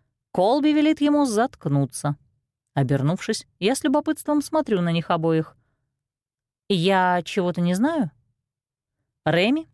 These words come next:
единственный, кто ведёт себя по-взрослому в их компании, отвечает мне. "Это Наэль,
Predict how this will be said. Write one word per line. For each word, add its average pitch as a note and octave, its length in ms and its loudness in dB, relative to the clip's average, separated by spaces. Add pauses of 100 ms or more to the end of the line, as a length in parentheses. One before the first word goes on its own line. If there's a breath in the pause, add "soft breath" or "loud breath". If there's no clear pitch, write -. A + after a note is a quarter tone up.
единственный, D#3 720 0
кто - 160 -4
ведёт C#3 320 0
себя C#3+ 180 -2
по-взрослому D#3+ 720 -2
в B3 60 0
их A#3+ 100 -4
компании, A#3+ 680 0
отвечает C#4+ 640 0
мне. F#3 220 -4 (500)
"Это E3 460 0
Наэль, D#3+ 640 2